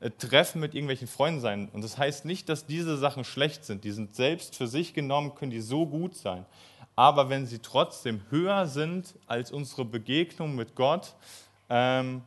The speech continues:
dann nehmen wir ihm einfach den Raum, wirklich zu wirken. Ähm,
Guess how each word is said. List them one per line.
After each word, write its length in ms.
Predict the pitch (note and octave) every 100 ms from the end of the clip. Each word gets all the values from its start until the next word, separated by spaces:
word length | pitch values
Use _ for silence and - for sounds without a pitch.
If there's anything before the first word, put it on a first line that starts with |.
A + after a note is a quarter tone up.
| - _ _ _ _ _ _ - - -
dann 200 | A#2 A2+
nehmen 240 | A#2+ E3+ F#3
wir 80 | E3+
ihm 140 | D3
einfach 340 | A#2+ D#3 C#3+
den 160 | B2+ B2+
Raum, 340 | A2 C3+ C#3
wirklich 340 | B2+ - B2+ -
zu 160 | G#2
wirken. 360 | G#2+ B2+ B2+ G2 - _ _ G#2
Ähm, 340 | F#2+ G2